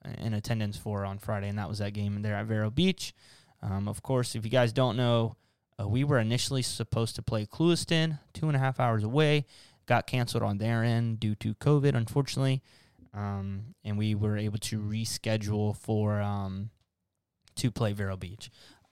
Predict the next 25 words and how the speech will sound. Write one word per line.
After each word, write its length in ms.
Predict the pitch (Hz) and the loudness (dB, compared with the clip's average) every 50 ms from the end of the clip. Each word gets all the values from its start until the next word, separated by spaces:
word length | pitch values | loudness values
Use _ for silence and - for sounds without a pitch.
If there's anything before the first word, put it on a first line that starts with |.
| _ | _
I 140 | - 139 175 | 6 6 8
was 160 | 185 175 151 | 8 8 8
all 140 | 180 170 175 | 10 10 8
for 260 | 165 - - 170 165 | 8 6 6 6 6
playing 300 | 160 - - 156 156 151 | 6 6 4 6 6 6
Davenport. 720 | 147 151 147 151 139 139 147 - - 151 151 147 147 - _ _ | 6 8 8 8 6 4 2 4 6 6 6 6 4 2 _ _
Uh, 20 | 117 | 4
I 400 | 123 120 117 113 110 110 110 113 | 6 6 6 6 4 4 2 2
wish 220 | 117 139 135 - | 2 2 2 4
that 120 | - 135 127 | 4 4 4
would 120 | 131 127 | 4 4
have 100 | 120 113 | 4 4
happened. 460 | 127 127 127 - - 123 120 117 113 - - - - - _ - | 4 4 4 2 2 0 0 -2 -4 -6 -10 -18 -20 -20 _ 0
They 220 | - 117 143 160 | 2 4 6 6
ended 180 | 160 151 143 139 | 6 6 8 8
up 140 | 135 123 | 6 6
getting 220 | 120 123 127 127 123 | 6 4 4 4 2
scheduled 360 | - - - 123 120 120 120 | 2 2 2 4 4 4 4
up, 260 | 120 117 117 113 - - | 4 4 2 0 -2 -4
uh, 100 | 123 123 117 104 - _ _ - | -4 -4 -4 -4 -10 _ _ -8
scheduled 460 | - - - 143 147 151 147 135 120 | -8 -2 2 2 2 4 4 4 4
up 180 | 117 117 - - - | 4 2 0 -4 -6
against, 420 | - 113 113 110 110 107 - - | -4 -2 -2 -2 -2 -4 -4 -4
uh, 260 | 85 107 104 104 101 101 | -2 -2 -2 -2 -2 2
Mulberry, 640 | 120 151 196 202 151 135 117 110 110 120 160 175 | 6 6 8 8 8 6 6 6 4 2 0 -4